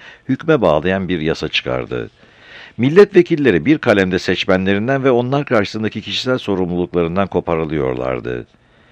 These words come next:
Bizim birbirini izleyen dört imparatorluk dumamız da Rusya'yı derinlemesine ve genişleyince dile getirmekten uzaktı. Yalnızca belli sayıdaki kentlerin dar bir kesimini yansıtıyordu. Ve halkın çoğunluğu o seçimlerin anlamına da o günkü partilere de asla nüfuz etmemişti.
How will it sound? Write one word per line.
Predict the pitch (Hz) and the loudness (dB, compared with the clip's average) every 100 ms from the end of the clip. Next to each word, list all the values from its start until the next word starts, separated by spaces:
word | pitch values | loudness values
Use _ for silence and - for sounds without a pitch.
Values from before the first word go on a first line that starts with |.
| _ - - - | _ -20 -20 -4
Bizim | 120 160 190 131 | 0 4 4 6
birbirini | 156 160 165 180 | 6 6 4 2
izleyen | 156 113 90 71 | 0 0 0 2
dört | 73 151 - | 2 2 0
imparatorluk | 131 120 123 120 123 120 123 147 92 | -6 -2 -2 0 0 0 0 -4 2
dumamız | 147 110 65 82 104 - - - | 2 2 -2 -4 -6 -14 -14 -2
da | 73 | 0
Rusya'yı | 76 127 - 95 76 | 0 -2 -2 -2 0
derinlemesine | 90 87 87 85 82 131 | 0 0 -2 -4 -4 -2
ve | 98 | -2
genişleyince | 71 90 90 - 101 123 98 | 0 -2 -2 -4 -6 -4 -4
dile | 69 92 | -2 -2
getirmekten | 104 85 87 80 80 90 | -2 -2 -4 -6 -4 -6
uzaktı. | 78 67 67 - 55 57 - - - - - | -6 -6 -8 -8 -10 -12 -14 -20 -20 -10 0
Yalnızca | 185 147 85 78 67 | 0 2 -2 -2 0
belli | 101 113 | 0 -2
sayıdaki | - 92 76 78 | -2 0 0 -4
kentlerin | 78 85 76 80 87 82 | -2 -2 -2 -2 -2 2
dar | 117 120 | 2 2
bir | 110 | -2
kesimini | - 101 98 95 92 | -2 -4 -4 -4 -2
yansıtıyordu. | 78 71 - - 71 62 58 62 58 _ _ - - - | -2 -2 -6 -8 -6 -4 -6 -6 -8 _ _ -20 -20 -4
Ve | 95 | 0
halkın | 73 73 - 175 | 2 2 2 2
çoğunluğu | 160 147 147 156 | 4 2 2 2
o | 131 | 0
seçimlerin | - 147 123 131 131 | 0 -4 -2 -2 -2
anlamına | 85 120 123 123 143 98 | -2 -2 -2 -2 -2 0
da | 87 | 2
o | 117 | 2
günkü | 135 120 | -2 -6
partilere | - 120 107 120 120 | -2 -2 -2 -2 -2
de | 92 | 0
asla | - - 113 98 | 0 0 0 2
nüfuz | 95 101 98 80 | 0 -2 -2 -2
etmemişti. | 78 71 67 62 - 62 53 | -2 -2 -4 -6 -6 -6 -6